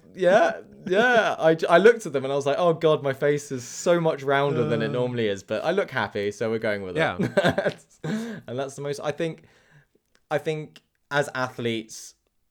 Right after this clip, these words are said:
Speaker 1: it become, regardless of your ability, it becomes very easy to obsess over numbers.
Speaker 2: Yeah.
Speaker 1: Um, you know, what's the fastest five K and what's this and, like,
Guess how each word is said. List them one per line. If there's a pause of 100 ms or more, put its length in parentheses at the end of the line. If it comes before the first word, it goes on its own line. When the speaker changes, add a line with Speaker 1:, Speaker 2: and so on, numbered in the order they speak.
(160)
Speaker 1:
it
become,
regardless
of
your
ability,
it
becomes
very
easy
to
obsess
over
numbers.
Speaker 2:
Yeah. (300)
Speaker 1:
Um,
you
know,
what's
the
fastest
five
K
and
what's
this
and,
like,